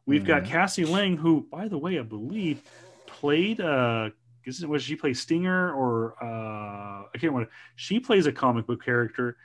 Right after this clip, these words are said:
Speaker 1: Isn't she in a, some kind of team?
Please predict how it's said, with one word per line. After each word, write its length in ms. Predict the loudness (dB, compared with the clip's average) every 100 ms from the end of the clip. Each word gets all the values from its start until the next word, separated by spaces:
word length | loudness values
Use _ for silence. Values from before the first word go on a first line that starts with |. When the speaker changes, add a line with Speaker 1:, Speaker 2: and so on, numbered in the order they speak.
| _ _ _ _ _ _ -12
Speaker 1:
Isn't 260 | -8 -6
she 300 | -6 -10 -10
in 100 | -6
a, 60 | -6
some 240 | -4 -6
kind 240 | -6 -8 -8
of 120 | -8 _ _ _ -20 _ _ _ _ -16
team? 640 | -10 -4 0 2 2